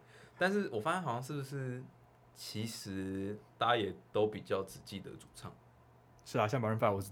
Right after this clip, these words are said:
Speaker 2: 我只记得
Speaker 1: 我记得
Speaker 2: Ad-,
Speaker 1: Adam
Speaker 2: Ad-, Adam Levine 的。
Speaker 1: 对，然后我也是记得 Chester。
Speaker 2: 对啊。
Speaker 1: 然后什么这样，类似，类似这些的。
Speaker 2: <laughs> 唯一记得其他团名的，其他团员团名的人的团体。
Speaker 1: 五月天。
Speaker 2: 对。
Speaker 1: 我只知道怪兽跟石头哥，我不知道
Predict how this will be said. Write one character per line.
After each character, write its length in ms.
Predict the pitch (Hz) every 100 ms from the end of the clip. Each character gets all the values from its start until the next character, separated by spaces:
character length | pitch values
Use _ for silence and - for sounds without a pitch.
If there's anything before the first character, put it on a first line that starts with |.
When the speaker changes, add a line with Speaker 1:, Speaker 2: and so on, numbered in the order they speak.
| -
Speaker 2:
我 100 | 120
只 80 | 110
记 120 | 123
得 60 | 104
Speaker 1:
我 60 |
记 80 | 110
得 80 | 110
Speaker 2:
Ad-, 120 | 110
Speaker 1:
Adam 40 |
Speaker 2:
Ad-, 160 | 117 139 -
Adam 180 | 127
Levine 280 | 120 107 113
的。 60 | 107
Speaker 1:
对， 280 | 95 92 -
然 120 | 95
后 380 | 104 107 104 101 104
我 100 | 104
也 80 | 98
是 60 |
记 80 | 101
得 180 | 98 95
Chester。 440 | 101 92 - 95 - - -
Speaker 2:
对 80 | 113
啊。 160 | 107 -
Speaker 1:
然 120 | 95
后 140 | 98 101
什 100 | 98
么 100 | 87
这 140 | - 110
样， 180 | 104 107 -
类 180 | 113 110
似， 120 | 107
类 140 | 104 107
似 80 | 98
这 120 | 95
些 220 | - -
的。 80 | - - - 196 - - -
Speaker 2:
<laughs> 200 | 165 156
唯 180 | 135 156
一 80 | 185
记 160 | 170
得 160 | 139 120
其 140 | 120
他 80 | 139
团 160 | 135 117
名 140 | 104
的， 160 | 107 101 - - - - -
其 140 | - 139
他 140 | 151
团 220 | 160 123
员 160 | 120 120
团 120 | 117
名 180 | 113 107
的 100 | 104
人 420 | 98 98 101 98 104
的 80 | 101
团 240 | 95 98
体。 120 | - -
Speaker 1:
五 120 | 98
月 140 | 104
天。 220 | 101 90 95 - - - - -
Speaker 2:
对。 240 | - 156 - - - -
Speaker 1:
我 100 | 156
只 80 | 170
知 80 | 151
道 100 | 160
怪 220 | 185 151
兽 160 | 151 139
跟 100 | 139
石 140 | 117
头 100 | 101
哥， 140 | 107
我 40 |
不 40 |
知 20 |
道 40 | 110